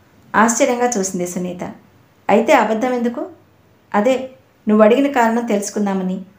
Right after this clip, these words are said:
అన్నాడు చిరు దరహాసంతో. "ఏమీ లేదు, ఈ మధ్య పడిన బాంధవుల కథ చదివాను. ఎందుకో మర్చిపోలేకపోతున్నాను." భాస్కర్ చేత అంతగా ఆరాధింపబడిన కవిత ఎంత అదృష్టవంతురాలో అనిపించింది.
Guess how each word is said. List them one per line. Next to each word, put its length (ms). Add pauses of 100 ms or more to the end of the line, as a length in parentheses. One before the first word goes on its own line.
(200)
అన్నాడు 260
చిరు 280
దరహాసంతో. 600 (560)
"ఏమీ 220
లేదు, 280 (540)
ఈ 80
మధ్య 300
పడిన 360 (260)
బాంధవుల 480
కథ 360
చదివాను. 360 (480)
ఎందుకో 280
మర్చిపోలేకపోతున్నాను." 1120 (560)
భాస్కర్ 500
చేత 300 (400)
అంతగా 340
ఆరాధింపబడిన 840
కవిత 420 (380)
ఎంత 240
అదృష్టవంతురాలో 840
అనిపించింది. 540